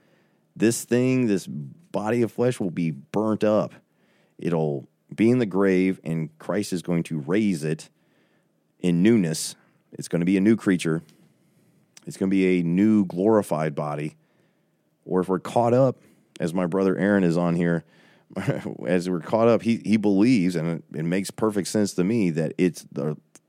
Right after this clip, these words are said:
flesh that we're currently in. When we're caught up, in a moment, in a twinkling of an eye, it just gets burned up quickly, pff, into nothingness. He burns it away and gives you your new body immediately.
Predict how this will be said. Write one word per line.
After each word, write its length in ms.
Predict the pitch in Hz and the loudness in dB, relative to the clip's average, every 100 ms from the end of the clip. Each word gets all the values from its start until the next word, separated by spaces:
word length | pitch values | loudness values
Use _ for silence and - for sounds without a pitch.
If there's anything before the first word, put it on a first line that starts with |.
| - | -20
flesh 500 | - - - 113 110 | -20 -12 -2 0 0
that 140 | 104 98 | 0 0
we're 120 | 95 | 0
currently 400 | - 110 90 98 | 0 -2 0 0
in. 140 | 101 | 2
When 100 | 82 | 0
we're 120 | 82 95 | -2 -4
caught 260 | 101 87 | -4 -2
up, 180 | 120 120 | -2 -2
in 140 | 85 | -4
a 60 | 78 | -4
moment, 400 | 80 98 110 104 | -2 0 2 0
in 80 | 90 | -2
a 40 | |
twinkling 380 | - 110 101 104 | -4 -4 -2 0
of 160 | 92 87 | 0 -2
an 80 | |
eye, 300 | 92 113 120 - | -4 -4 -4 -4
it 120 | 85 | -4
just 280 | 82 76 - | -4 -8 -10
gets 160 | 71 | -12
burned 720 | 69 69 76 104 101 87 82 | -12 -18 0 4 4 2 0
up 180 | 76 62 - _ _ _ _ - | -4 -8 -16 _ _ _ _ -8
quickly, 320 | - - 220 | -4 -4 -6
pff, 260 | - - - _ _ _ _ _ _ _ _ _ _ - | -6 -10 -12 _ _ _ _ _ _ _ _ _ _ -16
into 200 | 76 78 | -8 -4
nothingness. 800 | 78 92 98 80 76 67 - - _ | 0 2 2 -2 -4 -6 -10 -18 _
He 180 | - 80 69 _ - | -8 -8 -8 _ 2
burns 340 | 104 123 117 | 4 6 6
it 80 | 113 | 4
away 420 | 107 104 87 85 | 4 4 4 4
and 360 | 82 82 78 - | 2 -2 -4 -8
gives 240 | - 82 80 | -2 -2 0
you 120 | 90 | 0
your 160 | 92 104 | 0 0
new 120 | 120 | -2
body 300 | 71 65 - _ _ _ _ _ _ _ 87 | -4 -8 -16 _ _ _ _ _ _ _ -2
immediately. 440 | 101 98 58 | 0 0 -2